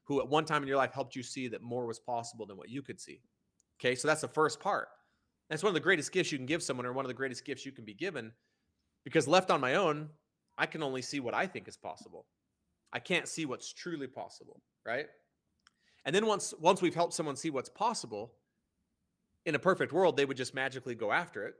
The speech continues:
just because we helped them see it, but they don't always do that. So then the second definition of leadership is you're willing to challenge your people more than they've ever been challenged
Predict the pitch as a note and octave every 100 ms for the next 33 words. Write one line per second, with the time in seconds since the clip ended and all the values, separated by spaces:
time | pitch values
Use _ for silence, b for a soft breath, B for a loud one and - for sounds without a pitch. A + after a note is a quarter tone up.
0 | _ B2+ B2+ B2+ C3 A#2+ A#2+ A#2+ G2+ -
1 | F#3+ A#2 E2+ _ - B2+ B2 B2 A#2 G#2
2 | G2+ D#3+ B2+ G#2 - B2+ A#2 A#2+ A2 -
3 | F#3+ E3 C3 B2 A#2+ - A2+ A2+ A2 -
4 | A2 - G2+ _ _ _ _ _ - B2+
5 | C#3 C#3+ A#2 - - C#3 C#3+ B2 G#2+ F#2+
6 | A2+ A2 A2 A2 G2+ G#2+ A2 G#2 F#2+ G#2+
7 | A2+ D#3 D#3